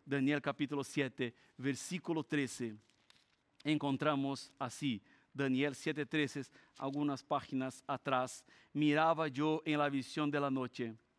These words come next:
y vi que con las nubes del cielo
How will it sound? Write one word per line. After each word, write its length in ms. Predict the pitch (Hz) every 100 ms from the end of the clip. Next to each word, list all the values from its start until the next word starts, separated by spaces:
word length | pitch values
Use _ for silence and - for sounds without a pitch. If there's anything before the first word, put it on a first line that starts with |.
| _ _ _ _ _ _ _ -
y 140 | 160
vi 320 | 135 196 151 - - - _ _ _ _ _ _ _ _
que 320 | - 180 170 -
con 240 | 180 180
las 240 | 170 147
nubes 560 | 143 170 233 254 220 202
del 140 | 202
cielo 520 | 190 - 143 131 131